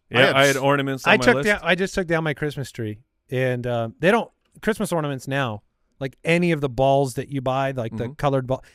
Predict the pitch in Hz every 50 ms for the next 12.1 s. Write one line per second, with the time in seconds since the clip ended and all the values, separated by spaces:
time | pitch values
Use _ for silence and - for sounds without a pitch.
0 | _ - 165 180 190 180 165 - - 175 175 170 147 - - 107 - _ _ _
1 | _ _ _ _ _ _ _ _ _ _ _ - - 147 156 156 147 147 143 165
2 | 185 233 254 208 190 196 - - 170 151 143 123 139 147 156 117 90 - - -
3 | _ _ _ _ _ _ _ _ _ _ - - 202 190 190 180 - - 175 202
4 | 233 240 240 233 202 - _ _ _ _ _ - - 180 233 247 175 185 175 160
5 | - - - 139 131 123 107 90 92 - - 120 110 302 302 294 302 294 285 277
6 | 302 320 254 233 247 226 214 208 - - _ _ _ _ _ _ _ - 190 214
7 | 180 - 196 220 233 233 - - - 285 330 302 - 165 131 127 131 170 175 185
8 | 190 190 190 160 156 208 214 196 160 131 - 139 160 160 175 185 175 170 160 -
9 | - 165 151 147 139 - 143 131 135 135 131 127 123 135 131 120 107 107 - _
10 | - 147 147 143 127 120 113 131 131 123 110 101 - - - _ _ _ _ _
11 | _ _ _ - 127 110 110 113 117 120 156 160 165 165 - 165 151 147 151 143
12 | 143